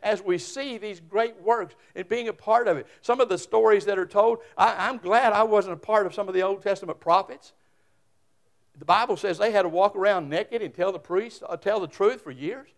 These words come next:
It talks about the fact that they had to lay on one side for, for weeks and weeks and weeks and then turn over on the other side and lay there for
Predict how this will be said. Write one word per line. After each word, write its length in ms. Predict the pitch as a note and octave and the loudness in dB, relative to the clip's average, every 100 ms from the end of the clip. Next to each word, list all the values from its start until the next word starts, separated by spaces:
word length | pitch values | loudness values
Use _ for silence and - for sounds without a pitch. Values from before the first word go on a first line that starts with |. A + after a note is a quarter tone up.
| _ _ _ _ _ _ _ _ _ _ - | _ _ _ _ _ _ _ _ _ _ -8
It 120 | G3+ | -4
talks 260 | G#3 G3 G3 | 0 0 2
about 240 | F#3 F#3 | 2 2
the 80 | F#3 | 4
fact 280 | G#3+ G3+ G3 | 2 2 -2
that 100 | F3 | -4
they 100 | G3 | 0
had 120 | F#3+ | 0
to 120 | F3 | 2
lay 160 | F#3 A3 | 2 2
on 220 | G3+ F3 | 0 -2
one 160 | G#3+ | -4
side 440 | G#3 - G#3+ A#3+ A3+ | -4 2 2 2 -2
for, 140 | E3 - _ | -8 -8 _
for 300 | _ F3 C#3 - C3+ | _ 0 0 -6 0
weeks 400 | D3 C4 C4 - | 2 2 -4 -6
and 140 | D3+ | 0
weeks 320 | E3 C4 - | 0 0 -6
and 160 | D#3+ D3 | -8 0
weeks 340 | E3+ B3+ - - _ | 0 0 -10 -20 _
and 180 | - E3+ | -4 -2
then 140 | F3+ F3+ | -2 -2
turn 200 | G#3 A3+ | -2 0
over 220 | A3 G#3+ | 0 0
on 80 | F3+ | 0
the 140 | C#3 | 0
other 180 | E3 A#3+ | 0 0
side 400 | - A3+ B3+ A#3+ | -2 -2 0 -2
and 100 | C#3+ | -2
lay 200 | F3 G#3+ | -2 0
there 180 | G#3+ A3+ | -2 -4
for 160 | G3+ | -6